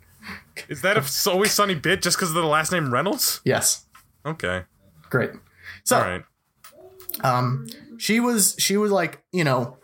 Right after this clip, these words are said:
Speaker 2: lying and cheating her way through the first season, lying to her friends, you know, ch-, behind their backs, helping the villain. Morgan, can you guess who her favorite N F L team is?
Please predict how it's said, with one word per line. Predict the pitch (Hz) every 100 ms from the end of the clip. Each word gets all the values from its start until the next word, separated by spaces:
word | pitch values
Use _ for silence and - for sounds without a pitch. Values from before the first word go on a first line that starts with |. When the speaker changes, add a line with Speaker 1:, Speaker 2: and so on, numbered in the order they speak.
| _ - -
Speaker 2:
lying | 156 160 180 190 196
and | 160 151
cheating | 175 160 135 120 123 135 - _ _
her | - 160
way | 151 147 135 123
through | - 147 147 147
the | 139
first | 156 147 -
season, | 185 139 120 117 135 - - -
lying | 160 147 151 151 175 185
to | 170
her |
friends, | 143 135 123 123 123 127 - - - - -
you | 151
know, | 123
ch-, | 135 - 151
behind | 151 147 160 160
their | 147
backs, | 151 143 139 - - - 160
helping | 160 156 160 156 147
the | 143
villain. | 135 160 127 107 120 135 - _ _ _ - _ - _ _ _ _
Morgan, | 190 233 233 247 220 - - - - - _ _ -
can | 262
you | 330 302
guess | 202 208 202 - - -
who | - 185 185
her | 156 143
favorite | - 151 156 156
N | 139 143
F | 139
L | 123
team | 151 135
is? | 139 139 - -